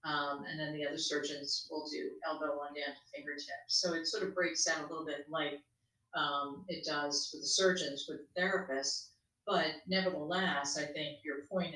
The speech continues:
is, is correct that the therapists need to be aware of, you know, how things present that are maybe originating in the spine or the shoulder, but they're seeing some, some, uh, symptoms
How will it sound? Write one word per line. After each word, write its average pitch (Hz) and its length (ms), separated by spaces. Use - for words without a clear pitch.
is, - 320
is - 300
correct 196 300
that 139 260
the 151 60
therapists 160 760
need 170 280
to - 180
be 156 160
aware 147 580
of, 143 360
you 180 140
know, 139 240
how 185 240
things 175 300
present 160 540
that 151 120
are 143 500
maybe 147 560
originating 147 460
in 151 120
the - 80
spine - 220
or - 500
the - 40
shoulder, 139 720
but 147 140
they're 147 140
seeing 147 280
some, 143 580
some, 143 560
uh, 135 160
symptoms - 840